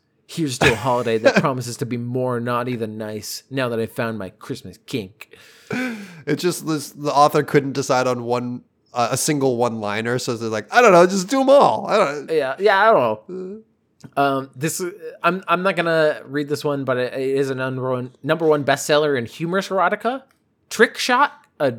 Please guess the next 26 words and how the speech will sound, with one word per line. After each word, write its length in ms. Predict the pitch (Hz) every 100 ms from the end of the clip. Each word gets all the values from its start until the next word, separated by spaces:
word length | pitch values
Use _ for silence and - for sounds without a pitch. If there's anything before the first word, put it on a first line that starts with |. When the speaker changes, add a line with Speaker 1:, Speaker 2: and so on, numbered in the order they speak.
| 113 -
Speaker 1:
spicy 460 | - 196 196 190
Christmas 420 | 135 185 - 156
novella, 500 | 143 123 139 190 247 _
and 140 | 139
I, 240 | 131 131 -
I 100 | 127
got 160 | 190 240
confused 460 | 151 131 170 165 147
because 200 | 131 127
I 100 | 120
had 180 | 117
two 440 | - 160 170 175 -
of 140 | 123
the 80 | 120
same 320 | 120 139 143
one 160 | 143 135
open, 440 | 117 123 156 202 - _ _ _
and 160 | 139 139
then 120 | 143
I 100 | 143
saw 260 | 127 147 147
that 200 | 131 113
one 380 | 113 127 143 151
was 520 | 117 123 117 117 - -
specifically, 1300 | - - - 135 - 151 151 165 165 175 175 185 - _ _ _ 127
um, 300 | 131 110